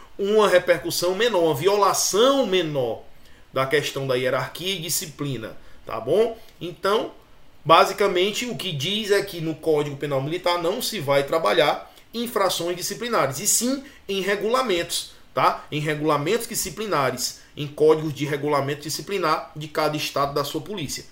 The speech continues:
tá bom? Seguindo,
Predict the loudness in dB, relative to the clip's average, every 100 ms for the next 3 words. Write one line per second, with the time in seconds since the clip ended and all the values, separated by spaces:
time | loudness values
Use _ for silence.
0 | -20 -20 -8 0 2 2 -4 -20 -20 -20
1 | -20 -20 -20 -20 -20 -20 -20 -12 -8 -4
2 | 0 2 0 -2